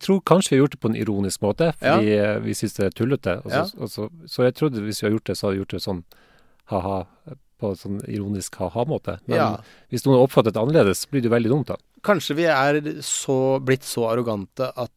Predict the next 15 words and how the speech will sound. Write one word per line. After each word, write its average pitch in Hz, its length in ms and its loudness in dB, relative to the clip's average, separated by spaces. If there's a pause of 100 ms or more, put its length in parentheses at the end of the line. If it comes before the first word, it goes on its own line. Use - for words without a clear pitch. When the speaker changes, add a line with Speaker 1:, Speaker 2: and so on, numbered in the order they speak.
Speaker 2:
eh, 123 140 -2
på - 20 -8
en 131 80 -4
måte 123 240 -6
arrogansen 117 640 -6
overskygger 107 880 -6
en, 113 220 -6
eh, 110 260 -6
det 110 220 -6 (160)
vi 98 180 -6
oppfatter 98 400 -10
som 107 160 -10
tydelig 95 380 -8
ironi. 104 240 -8 (160)
Speaker 1:
Ja. 101 160 2